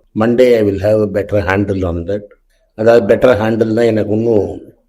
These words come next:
கிளியரா டீட்டெயில்ஸ் புரியும். But ஜாப்பனீஸ் ஸ்டாக்ஸுக்கு நல்லது. நான் முன்னாடியே சொன்ன மாதிரி ஜாப்பனீஸ் எக்கானமிக்கும் ஜாப்பனீஸ் ஸ்டாக்ஸுக்கும் பெரிய லிங்க் கிடையாது. ஜாப்பனீஸ் கம்பெனிஸ் மெயினா எக்ஸ்போர்ட் பண்றாங்க.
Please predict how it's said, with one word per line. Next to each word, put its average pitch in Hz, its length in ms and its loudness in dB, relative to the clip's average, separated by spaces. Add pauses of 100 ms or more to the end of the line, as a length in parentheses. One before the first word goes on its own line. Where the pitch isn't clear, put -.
(200)
கிளியரா 120 360 6
டீட்டெயில்ஸ் 110 560 0
புரியும். 98 560 -4 (640)
But 101 240 0
ஜாப்பனீஸ் 120 440 0 (120)
ஸ்டாக்ஸுக்கு 107 640 -2
நல்லது. 104 600 0
நான் 104 160 -4
முன்னாடியே 117 460 2
சொன்ன 104 260 -2
மாதிரி 101 500 -6 (580)
ஜாப்பனீஸ் 113 540 2
எக்கானமிக்கும் 117 640 -2
ஜாப்பனீஸ் 110 420 0 (120)
ஸ்டாக்ஸுக்கும் 107 600 -4
பெரிய 107 280 -2 (400)
லிங்க் 117 280 0
கிடையாது. 98 680 0 (500)
ஜாப்பனீஸ் 120 500 4
கம்பெனிஸ் 107 460 -2
மெயினா 110 300 0
எக்ஸ்போர்ட் - 480 -4
பண்றாங்க. 90 680 -6